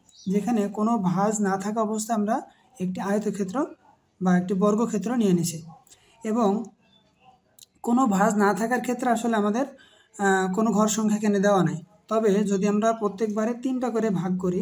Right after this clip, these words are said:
একটা কাগজ, অর্থাৎ প্রথম ভাঁজ দেই, তাহলে আমি এখানে একটা ভাঁজ দিলাম এইভাবে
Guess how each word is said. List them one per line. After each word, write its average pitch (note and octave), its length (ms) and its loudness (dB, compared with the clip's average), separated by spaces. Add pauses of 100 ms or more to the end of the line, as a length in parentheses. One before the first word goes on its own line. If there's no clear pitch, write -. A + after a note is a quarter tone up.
একটা G3+ 220 -12
কাগজ, F3+ 300 -6 (100)
অর্থাৎ F#3 300 -8
প্রথম G3+ 300 -4
ভাঁজ F3 200 0
দেই, F#3 200 -2 (520)
তাহলে G3 280 2 (480)
আমি G3 140 -2
এখানে G3 240 -2
একটা G#3 200 -6
ভাঁজ F#3 220 4
দিলাম F#3 280 4
এইভাবে G3 340 0